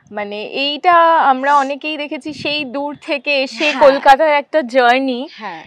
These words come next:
Speaker 1: এটা
Speaker 2: আমি
Speaker 1: সত্যি
Speaker 2: বললাম খুবই চার লাইনে সংক্ষেপে, কিন্তু জার্নিটা এতটা ইজি ছিল না, কারণ আমার কলকাতাতে কিছুই ছিল না। না ছিল, আহ, পরিচিত আত্মীয় স্বজন, না ছিল বাড়ি, না ছিল গাড়ি,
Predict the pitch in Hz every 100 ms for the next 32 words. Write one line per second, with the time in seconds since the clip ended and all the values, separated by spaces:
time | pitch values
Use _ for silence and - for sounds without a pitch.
0 | - 247 294 285 277 277 277 403 294 302
1 | 320 403 440 381 392 359 277 285 302 302
2 | 320 269 233 269 226 285 311 311 277 262
3 | 226 269 311 277 302 330 269 247 294 -
4 | 247 226 220 247 240 233 220 262 294 277
5 | 285 294 330 330 - 359 - 269 160 -
6 | 180 202 208 - 285 277 294 - 320 311
7 | 269 - 240 220 220 262 254 277 294 233
8 | - 277 294 330 294 339 277 214 220 -
9 | 269 247 233 262 277 196 185 - 254 262
10 | 233 233 311 247